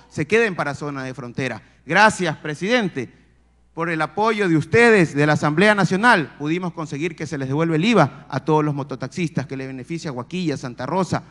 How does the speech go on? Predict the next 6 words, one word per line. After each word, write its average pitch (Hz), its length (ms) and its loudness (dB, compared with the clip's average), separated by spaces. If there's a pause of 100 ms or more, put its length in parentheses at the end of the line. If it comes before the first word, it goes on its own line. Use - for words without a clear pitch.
(220)
Arenillas, 170 680 0 (240)
El 156 140 -2
Guabo 240 720 4
y 139 120 0
Pasaje. 120 560 0 (300)
Gracias, 180 800 0